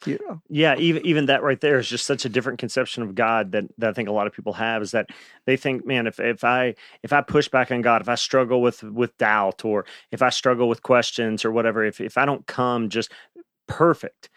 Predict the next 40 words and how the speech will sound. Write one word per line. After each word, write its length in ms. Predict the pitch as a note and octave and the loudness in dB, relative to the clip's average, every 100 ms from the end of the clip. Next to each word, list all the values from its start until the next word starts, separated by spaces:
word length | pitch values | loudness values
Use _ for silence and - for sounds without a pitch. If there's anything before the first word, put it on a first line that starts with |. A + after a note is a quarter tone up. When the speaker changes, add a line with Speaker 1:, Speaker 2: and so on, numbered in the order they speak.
| - _ | -20 _
Speaker 2:
that, 240 | C3+ - - | -2 -2 -4
that 180 | A#2+ | -6
God's 300 | A2 A#2+ B2 | 2 2 2
gonna 220 | A2 A#2+ A2 | 0 0 0
kinda 180 | B2 A2 | -2 -2
push 300 | - C#3+ C3+ | 0 0 0
me 100 | B2 | 0
away." 460 | A2+ G#2+ A2+ G2+ F#2 - - | 0 2 2 2 -4 -14 -12
And 100 | - | 0
actually 280 | C3 F3 E3 | 2 2 4
what 80 | C3+ | 2
you 80 | B2 | 2
see 160 | - | -2
the, 200 | B2+ A#2 | 2 2
is 120 | - G#2 | 0 -2
the 120 | G#2+ | 2
opposite 380 | A2 D3 - G#2+ | 2 2 -2 -6
here. 140 | G2+ | -4
You 100 | A2+ | -4
see 200 | G#2+ B2+ | -2 -4
her 340 | G2 D#3 E3+ | 0 4 4
trying 240 | C3 C#3 B2+ | 4 0 0
to 80 | A#2 | -2
push 320 | - C#3 - A2 | 2 2 2 -12
God 360 | G#2+ C3 F3 G3 | 2 4 6 6
away, 360 | A2+ F#2 D2+ - - | 4 0 -6 -10 -2
to 180 | A#2+ | -2
push 200 | B2+ C#3+ | 2 0
Speaker 1:
Mm-hmm. 60 | A2+ | 0
Speaker 2:
Jesus 280 | C3 F3 C3 | 0 -2 0
away. 280 | B2 A2 G2+ - _ | 2 2 0 -10 _
And 100 | C3 | -6
Jesus 220 | - D3+ | -4 -4
is 60 | C3 | -2
going, 180 | C#3+ C#3+ | -2 -2
"No, 180 | D#3+ B2+ | 0 -2
no, 140 | A#2+ | -2
no, 120 | A2+ | -2
you're, 220 | G#2 A2 | -4 -4
you're, 340 | G2+ A#2+ B2+ | -4 -2 -2